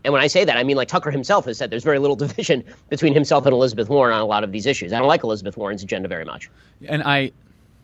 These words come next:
Speaker 2: I, when, when I look at this, so I do see, though, that it's,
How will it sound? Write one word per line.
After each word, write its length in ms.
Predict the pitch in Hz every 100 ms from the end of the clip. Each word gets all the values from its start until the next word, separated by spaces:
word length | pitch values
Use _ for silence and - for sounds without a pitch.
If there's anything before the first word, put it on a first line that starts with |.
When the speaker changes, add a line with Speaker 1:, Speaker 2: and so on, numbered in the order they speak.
| _
Speaker 2:
I, 200 | - -
when, 340 | 139 143 143 143
when 120 | 139
I 60 | 135
look 160 | 165
at 80 | 156
this, 120 | 131
so 80 | 135
I 80 | 117
do 200 | 113 147
see, 240 | - 131
though, 160 | 113 104
that 260 | 101 98 -
it's, 340 | 113 101 -